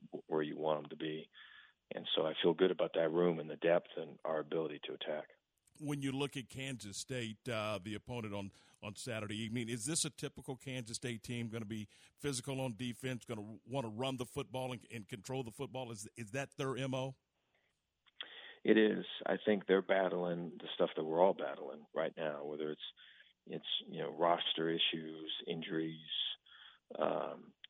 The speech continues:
Speaker 1: covid issues. You know, I feel for Coach. You know, I, I've, um, I've, uh, been in a few Zoom calls with him where, um, you know, the rest of the Big Twelve coaches are on it, and I've, res-, you know,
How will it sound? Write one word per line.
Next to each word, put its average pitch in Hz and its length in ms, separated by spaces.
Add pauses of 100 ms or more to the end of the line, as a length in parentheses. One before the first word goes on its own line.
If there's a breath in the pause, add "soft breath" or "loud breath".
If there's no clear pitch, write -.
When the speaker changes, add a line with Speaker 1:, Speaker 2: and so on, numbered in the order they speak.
Speaker 1:
covid 80 280
issues. 78 500 (380)
You 78 160
know, 73 60
I 78 100 (100)
feel 85 140
for - 240
Coach. 92 200 (120)
You 80 60
know, 78 140 (140)
I, 87 60
I've, 82 100 (640 loud breath)
um, 78 460 (280)
I've, 80 140 (640)
uh, 57 160 (140)
been 110 160
in 90 180
a 78 140
few 82 140 (100)
Zoom 87 220
calls 82 400
with 82 160
him 82 320
where, 76 400 (600 loud breath)
um, 76 460 (560)
you 85 140
know, 78 120
the 76 80
rest 85 280
of 73 80
the 85 100
Big 78 160
Twelve 76 140 (100)
coaches 80 320
are 78 140
on 82 180
it, 80 240
and 78 160
I've, 80 140
res-, 78 80 (180)
you 85 140
know, 73 100